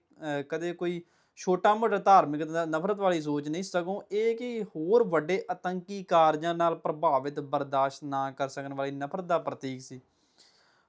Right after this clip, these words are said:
ਪੁਲਿਸ ਨੂੰ ਬਾਅਦ ਵਿੱਚ ਮਿਲਿਆ ਵਾਹਨ ਦੇ ਨਾਲ ਮੁਮਕਿਨ ਬੰਬ ਆਈ ਈ ਡੀ, ਜਿਸ ਨੂੰ ਬਾਅਦ ਵਿੱਚ, ਅਹ, ਦੂਰ ਕਰ ਦਿੱਤਾ ਗਿਆ। ਕੁਝ, ਕੁੱਲ ਛੇ ਲਾਇਸੈਂਸਾਂ ਵਾਲੀਆਂ ਬੰਦੂਕਾਂ, ਜਿਨ੍ਹਾਂ ਵਿੱਚੋਂ ਕਈ ਹਥਿਆਰਬੰਦ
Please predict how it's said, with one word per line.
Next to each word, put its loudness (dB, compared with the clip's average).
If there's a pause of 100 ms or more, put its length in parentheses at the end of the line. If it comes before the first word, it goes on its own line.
ਪੁਲਿਸ 4
ਨੂੰ 2
ਬਾਅਦ 12
ਵਿੱਚ -2
ਮਿਲਿਆ 6
ਵਾਹਨ 2
ਦੇ 2
ਨਾਲ 8
ਮੁਮਕਿਨ -4
ਬੰਬ 0 (140)
ਆਈ 4
ਈ -6
ਡੀ, -2
ਜਿਸ -4
ਨੂੰ -4
ਬਾਅਦ 6
ਵਿੱਚ, -2
ਅਹ, -2
ਦੂਰ -4
ਕਰ 0
ਦਿੱਤਾ -2
ਗਿਆ। -4
ਕੁਝ, -8 (600)
ਕੁੱਲ 4
ਛੇ 0
ਲਾਇਸੈਂਸਾਂ 2
ਵਾਲੀਆਂ 0
ਬੰਦੂਕਾਂ, -6 (580)
ਜਿਨ੍ਹਾਂ 4
ਵਿੱਚੋਂ 2
ਕਈ 2
ਹਥਿਆਰਬੰਦ 6